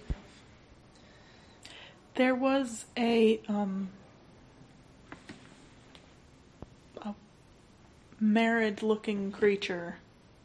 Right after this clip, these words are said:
Speaker 2: in a room further back in that direction that we encountered. She ended up appearing not quite what she seemed. Do you know anything about that?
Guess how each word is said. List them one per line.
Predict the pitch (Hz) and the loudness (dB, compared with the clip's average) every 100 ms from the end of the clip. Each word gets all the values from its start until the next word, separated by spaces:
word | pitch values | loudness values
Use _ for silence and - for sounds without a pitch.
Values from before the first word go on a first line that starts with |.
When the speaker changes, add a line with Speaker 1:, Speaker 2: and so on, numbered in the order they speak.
| - - - - - - - - - - - - 214 | -20 -20 -20 -20 -20 -20 -20 -20 -20 -20 -20 -10 -6
Speaker 2:
in | 196 | -4
a | |
room | 196 185 180 175 175 - - - - - | -4 -2 -2 -4 -8 -12 -20 -20 -20 -12
further | - 190 185 | -6 -2 0
back | 185 175 170 - - - - - | 0 0 -4 -12 -20 -20 -16 -8
in | 185 | -6
that | 185 214 | -6 -6
direction | 185 180 - 185 190 208 - - - - - - - - - - - - - - - - | -6 -6 -6 -6 -6 -8 -14 -20 -20 -20 -20 -20 -20 -20 -20 -20 -20 -20 -20 -20 -20 -16
that | - | -6
we | 196 | -4
encountered. | 190 - 202 190 208 208 214 214 - - - | -4 -4 -4 -4 -4 -2 -4 -6 -12 -20 -18
She | - - 190 196 233 - - 208 | -10 -6 -4 -4 -8 -18 -14 -10
ended | 208 202 | -4 -2
up | 196 | -4
appearing | 220 - 208 202 202 208 226 | -6 -6 -4 -2 -4 -4 -2
not | 208 214 | -2 -2
quite | - 208 - | -2 -2 -2
what | 196 | -4
she | - 196 | -2 -6
seemed. | - - 214 196 180 175 175 - - - - | -6 -4 -2 -2 -4 -8 -12 -16 -20 -20 -20
Do | - | -10
you | 233 | -6
know | 208 | -4
anything | 214 214 196 | -4 -4 -4
about | 202 196 196 | 0 0 0
that? | 214 180 - | 0 0 -2